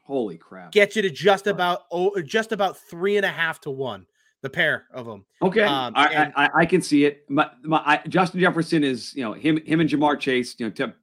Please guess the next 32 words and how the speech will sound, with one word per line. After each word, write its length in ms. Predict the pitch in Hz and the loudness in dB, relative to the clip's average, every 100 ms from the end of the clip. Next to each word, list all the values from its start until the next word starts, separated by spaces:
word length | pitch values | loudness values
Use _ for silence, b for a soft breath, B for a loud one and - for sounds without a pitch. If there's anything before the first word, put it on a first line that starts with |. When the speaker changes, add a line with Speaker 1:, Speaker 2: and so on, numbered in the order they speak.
| _ | _
Speaker 1:
to 80 | 131 | 0
me, 120 | 139 | 2
best 240 | 139 127 | 2 -2
two 60 | 131 | -4
receivers 420 | 123 - 123 117 | -4 -4 -4 -4
in 60 | 120 | -4
the 60 | |
league, 200 | 113 117 | -4 -4
not 160 | 113 104 | -4 -4
named 160 | 113 | -6
Tyreek 360 | 107 110 107 98 | -4 0 0 0
Hill. 320 | 101 101 98 _ _ _ | -4 -6 -8 _ _ _
Speaker 2:
Yep. 160 | 147 151 | -6 -2
Speaker 1:
Um, 400 | 117 110 95 90 _ _ _ _ _ | 0 0 0 -4 _ _ _ _ _
my 160 | 131 147 | 4 4
worry 400 | 139 202 247 226 | 8 8 8 6
always 440 | 170 180 165 147 | 4 6 6 6
with 120 | 151 | 4
going 260 | 151 151 151 | 4 2 2
with, 160 | 143 | 0
like, 140 | 135 127 | -4 -2
the 160 | 135 117 | -2 0
alpha 280 | 131 139 | 0 0
of 60 | 143 | 0
the 80 | 135 | 0
other 120 | 131 | 0
team 200 | - 139 | -2 -2
against 300 | 120 107 - | -2 -8 -8
Belichick 500 | 113 135 139 147 143 117 | -4 -4 -2 -2 -2 -6
is 180 | 113 104 | -8 -4
that, 320 | 117 117 - _ _ _ _ - | -4 -4 -8 _ _ _ _ -6
like, 280 | 131 107 | -4 -4